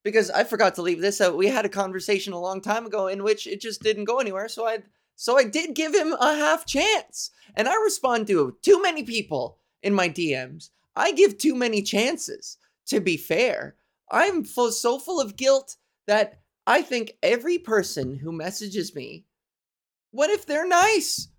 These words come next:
What if they're a good person?" I ought to give them a chance, but there's only so much time in the day. There's only so much bandwidth. And most of you, not most of you, I shouldn't say, but most of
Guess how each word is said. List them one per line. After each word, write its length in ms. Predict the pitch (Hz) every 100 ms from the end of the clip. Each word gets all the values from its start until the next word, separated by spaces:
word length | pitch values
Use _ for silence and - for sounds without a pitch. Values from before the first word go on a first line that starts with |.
| -
What 160 | 277
if 100 | 403
they're 220 | - 381 381
a 80 |
good 240 | 240 254 208
person?" 560 | 202 165 - 131 - - _ - _
I 260 | 202 247 269 -
ought 260 | 208 214
to 80 | 226
give 220 | 175 185
them 160 | 170 165
a 60 | 156
chance, 380 | - 131 120
but 180 | - -
there's 240 | 359 330 170
only 160 | 143
so 200 | - 143
much 220 | 127 -
time 280 | - 156 147
in 60 | 143
the 80 | 139
day. 460 | - 180 247 302 _ _ -
There's 140 | 339
only 200 | 254 190
so 340 | - - 185 170
much 240 | 143 - _
bandwidth. 540 | 160 202 214 220 247 - _ _ _ 254
And 180 | 277
most 440 | 269 277 339 - 214
of 160 | 185
you, 340 | 151 151 175 - _ _ _ _ _ -
not 180 | 233 247
most 300 | 240 240 202
of 100 | 156
you, 360 | 147 160 160
I 100 | 143
shouldn't 300 | 147 214 208
say, 180 | - - - -
but 240 | 151 240 262
most 540 | 262 294 339 - - 220
of 460 | 226 233 220 -